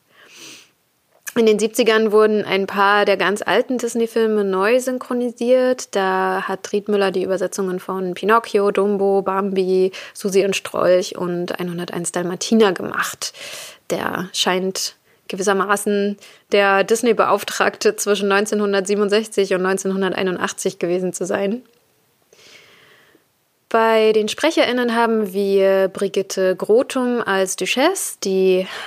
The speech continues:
auf eine lange Karriere als Schauspielerin und Synchronsprecherin zurückblicken kann.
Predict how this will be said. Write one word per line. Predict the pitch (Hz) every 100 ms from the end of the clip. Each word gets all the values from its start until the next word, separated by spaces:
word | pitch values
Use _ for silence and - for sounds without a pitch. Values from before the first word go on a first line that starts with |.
| -
auf | 185 180
eine | 185 185
lange | 185 190 185
Karriere | 185 180 190 214 214
als | 185 185 -
Schauspielerin | - 196 190 - 190 190 185
und | 190 180 180 -
Synchronsprecherin | 247 185 185 196 233 - - 240 240 226 226
zurückblicken | - 226 226 - 214 214
kann. | 208 - 208 202 208